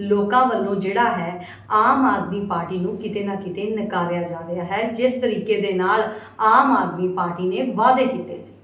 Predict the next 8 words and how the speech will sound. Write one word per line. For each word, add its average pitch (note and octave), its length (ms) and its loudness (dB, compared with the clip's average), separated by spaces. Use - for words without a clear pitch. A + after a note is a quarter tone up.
ਦੂਸਰੀ D#4+ 400 2
ਗੱਲ E4+ 200 6
ਕਰ D4+ 180 2
ਲੈਂਦੇ D4+ 240 2
ਹਾਂ E4+ 80 4
ਕਾਂਗਰਸ D#4+ 520 2
ਪਾਰਟੀ F3+ 280 -2
ਦੀ। F3+ 240 -10